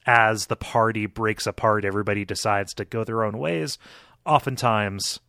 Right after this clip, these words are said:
to the Traveler's Rest, the high society trickles down to the bar with the blood, uh, and the two-headed deer. In this whole chapter, Shimi, uh, it's one scene, like, it doesn't particularly sprawl.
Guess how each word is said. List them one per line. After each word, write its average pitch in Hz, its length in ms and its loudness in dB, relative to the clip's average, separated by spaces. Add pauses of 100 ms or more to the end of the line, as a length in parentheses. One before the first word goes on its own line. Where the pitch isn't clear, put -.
(140)
to 135 200 0
the 107 60 -4
Traveler's 98 540 0
Rest, 98 300 -2
the 104 100 -4
high 98 160 -2
society 98 520 -4
trickles 104 340 -8
down 95 440 -4 (380)
to 98 460 -2 (140)
the 127 100 -4
bar 107 320 4
with 101 140 -2
the 107 120 -4
blood, 98 640 -2 (640)
uh, 104 220 0
and 98 160 0
the 92 60 -8
two-headed 95 500 -4
deer. 101 360 -2 (1400)
In 127 120 -2
this 156 160 0
whole 165 100 4
chapter, 110 580 2
Shimi, 98 460 -6 (560)
uh, 110 280 0
it's - 180 -6
one 196 440 0
scene, 233 640 -2
like, 139 180 -4
it 127 120 0
doesn't 139 340 -2
particularly 123 440 -2
sprawl. 131 540 -4